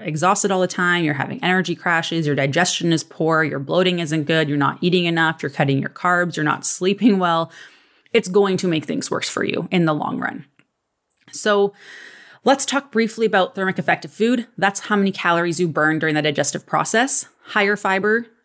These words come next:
is a lot more, costs a lot more energy to try and digest. It's harder to digest on our bodies.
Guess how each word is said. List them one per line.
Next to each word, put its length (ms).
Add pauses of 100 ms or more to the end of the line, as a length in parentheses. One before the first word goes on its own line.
(140)
is 120
a 60
lot 220
more, 420 (140)
costs 300
a 40
lot 160
more 160
energy 380
to 100
try 180
and 80
digest. 400
It's 120
harder 180
to 80
digest 320
on 100
our 80
bodies. 440